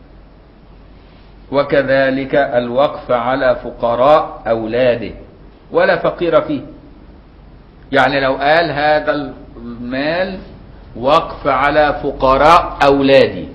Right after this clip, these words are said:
وأولاده كلهم ما شاء الله أغنياء، مفيش فقير، يبقى الأصل مش موجود،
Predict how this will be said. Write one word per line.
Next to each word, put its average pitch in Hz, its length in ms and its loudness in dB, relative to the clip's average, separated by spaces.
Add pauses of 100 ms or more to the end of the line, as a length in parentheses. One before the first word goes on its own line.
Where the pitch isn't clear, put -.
(300)
وأولاده 165 440 2
كلهم 180 340 0
ما 156 60 -4
شاء 185 160 0
الله 185 240 2
أغنياء، 214 300 -8 (680)
مفيش 139 260 -8
فقير، 175 360 -2
يبقى 120 280 -2
الأصل 131 500 -6
مش 127 160 -6
موجود، 104 320 -8